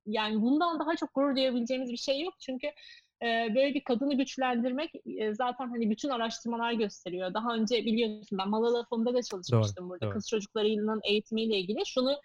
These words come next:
Speaker 1: çok rahat, e, görüyoruz. Yani bir kız çocuğuna yatırım yapmak bütün topluma geri dönen, e, bir
Speaker 2: Doğru.
Speaker 1: şey. E, ya tabii ki erkek çocuklarına da, e, vesaire de yatırım yapmalıyız ama birçok araştırma onu gösteriyor. Yani bir kadının gelir artışı o ailenin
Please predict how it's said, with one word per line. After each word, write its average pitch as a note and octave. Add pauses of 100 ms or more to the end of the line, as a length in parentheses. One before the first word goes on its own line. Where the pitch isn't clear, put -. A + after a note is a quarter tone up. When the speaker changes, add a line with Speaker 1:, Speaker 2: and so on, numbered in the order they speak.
(180)
Speaker 1:
çok C#4
rahat, C4+ (140)
e, A3+
görüyoruz. A#3
Yani F#3+
bir B3+
kız -
çocuğuna A3+
yatırım B3
yapmak C#4 (360)
bütün F4
topluma C4+ (180)
geri A3+
dönen, F#3
e, G3
bir F#3
Speaker 2:
Doğru. G3+
Speaker 1:
şey. G3
E, G3+
ya G#3
tabii C#4+
ki - (100)
erkek G#3+
çocuklarına A3+
da, A3+
e, G3+
vesaire A3+
de A3+
yatırım G3
yapmalıyız F#3+
ama D4+
birçok C4
araştırma A#3
onu A3+
gösteriyor. F#3+
Yani F#3+
bir A#3
kadının B3+
gelir A#3
artışı G#3 (560)
o C4+
ailenin A3+